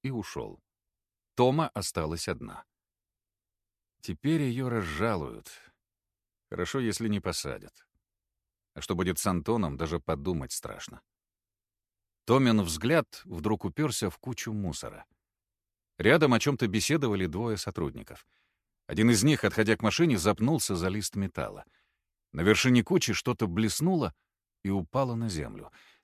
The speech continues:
Тома подошла, с трудом присела. Подняла раздавленную музыкальную шкатулку. Смахнула прилипшую сырую землю. Пригляделась к мусору, сдвинула ногой лист фанеры.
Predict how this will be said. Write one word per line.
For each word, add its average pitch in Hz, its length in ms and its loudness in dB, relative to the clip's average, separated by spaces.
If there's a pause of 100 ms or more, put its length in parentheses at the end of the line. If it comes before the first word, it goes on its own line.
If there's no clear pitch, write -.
(280)
Тома 113 300 4
подошла, 101 800 -2 (300)
с - 120 -8
трудом 110 380 -2
присела. 64 560 -8 (920)
Подняла 110 500 6
раздавленную 101 800 2
музыкальную 90 640 -2
шкатулку. - 640 -10 (720)
Смахнула 110 600 6
прилипшую 101 760 0
сырую 92 460 -2
землю. 65 440 -8 (760)
Пригляделась 135 600 4
к - 80 -10
мусору, 113 520 2 (280)
сдвинула 117 580 2
ногой 107 400 0
лист 110 320 -4
фанеры. 104 540 -6